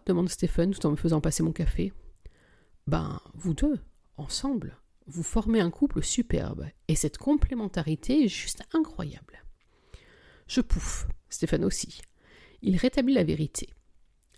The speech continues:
Interdit, notre invité nous dévisage tour à tour avant d'adopter un air inspiré. « Ah, j'ai compris, vous préférez rester incognito. »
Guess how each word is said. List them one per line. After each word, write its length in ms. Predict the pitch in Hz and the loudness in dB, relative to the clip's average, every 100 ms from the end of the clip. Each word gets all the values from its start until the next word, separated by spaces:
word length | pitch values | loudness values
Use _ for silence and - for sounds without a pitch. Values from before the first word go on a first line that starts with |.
| - | 0
Interdit, 380 | 156 143 156 185 | 0 2 2 4
notre 240 | 262 - | 2 2
invité 240 | 156 156 220 | 0 2 0
nous 100 | 202 | 2
dévisage 480 | 160 190 196 160 - | 2 0 2 2 2
tour 200 | 262 220 | 2 0
à 80 | |
tour 320 | - 214 254 196 | 0 0 2 2
avant 160 | 151 | 2
d'adopter 360 | 160 151 - 247 | 2 0 0 0
un 140 | 180 | 2
air 140 | 185 170 | 2 0
inspiré. « 580 | - - 143 131 127 - _ _ _ _ _ _ - | -2 -2 -4 -4 -18 -20 _ _ _ _ _ _ -4
Ah, 640 | 156 185 208 208 202 175 | 0 2 2 2 2 0
j'ai 220 | - - | -2 -6
compris, 680 | - 139 - - 233 220 208 | -6 -4 0 0 2 0 -2
vous 80 | 175 | -4
préférez 380 | - - 165 196 | -4 -2 0 0
rester 300 | 185 - 208 | 0 0 -2
incognito. » 680 | - 185 190 - 247 202 | 0 -2 -2 -2 -2 -2